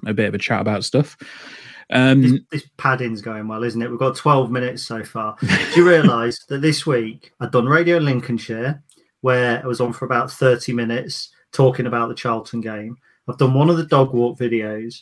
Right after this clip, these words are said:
Speaker 2: I did a two thousand word write-up, and we're now twelve minutes into this.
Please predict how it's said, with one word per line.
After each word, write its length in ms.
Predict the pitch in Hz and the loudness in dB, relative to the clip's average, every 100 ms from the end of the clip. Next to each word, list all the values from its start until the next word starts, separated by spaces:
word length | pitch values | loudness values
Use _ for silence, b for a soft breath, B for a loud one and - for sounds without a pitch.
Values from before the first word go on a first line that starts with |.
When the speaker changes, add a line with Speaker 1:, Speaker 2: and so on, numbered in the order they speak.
| - | -4
Speaker 2:
I 40 | |
did 160 | 123 123 | 0 0
a 60 | 131 | 2
two 260 | - 175 | 6 6
thousand 500 | 151 170 147 135 139 | 6 4 4 4 4
word 320 | 139 135 127 | 4 4 2
write-up, 520 | 131 127 120 110 104 - | 2 0 0 -4 -10 -4
and 80 | |
we're 80 | 120 | -2
now 160 | 120 120 | 0 -2
twelve 400 | 117 - 127 120 | -2 2 4 4
minutes 300 | 127 - - | -2 -6 -6
into 260 | 123 113 123 | -8 -8 -8
this. 340 | 110 98 - | -8 -10 -18